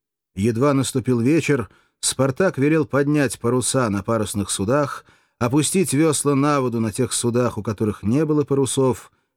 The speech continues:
и отплыть от берега. Гладиаторская флотилия,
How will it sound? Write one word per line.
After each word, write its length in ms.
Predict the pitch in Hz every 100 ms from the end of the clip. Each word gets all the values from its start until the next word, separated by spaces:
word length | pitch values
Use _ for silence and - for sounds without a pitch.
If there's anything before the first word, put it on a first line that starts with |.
| _
и 100 | 165
отплыть 560 | 170 131 - 110 113 107
от 120 | 92
берега. 540 | 82 82 76 73 65 - _ _ _ _ _ _ _ _ _ _ _
Гладиаторская 720 | - 104 117 139 131 - 139
флотилия, 720 | 117 123 123 175 156 117 92